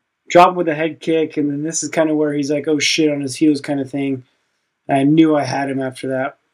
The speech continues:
But the goal was to stay away from his right hand, just got dropped by it, right? So everything I set up now when I come in is gonna be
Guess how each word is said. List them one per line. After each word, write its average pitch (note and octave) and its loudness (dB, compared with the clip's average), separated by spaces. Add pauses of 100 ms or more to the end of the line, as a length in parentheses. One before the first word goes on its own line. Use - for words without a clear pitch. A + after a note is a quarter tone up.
(1600)
But B2+ 0
the C3+ -4
goal D3 2
was D3 -2
to C3 -8
stay D3 0
away C#3+ -2
from D3 -2
his C3+ -2
right C#3+ 0
hand, D#3 -2
just C#3 -6
got C3+ -6
dropped C3+ -2
by C3+ -4
it, D3 -4
right? D3 -4
So C3+ -4 (400)
everything D#3+ 2
I D#3 0
set D#3 0
up D3 0
now C#3+ -2
when C#3 -4
I C3+ -4
come C#3 -2
in C#3 0
is C3 -4
gonna C3 -2
be C3 -2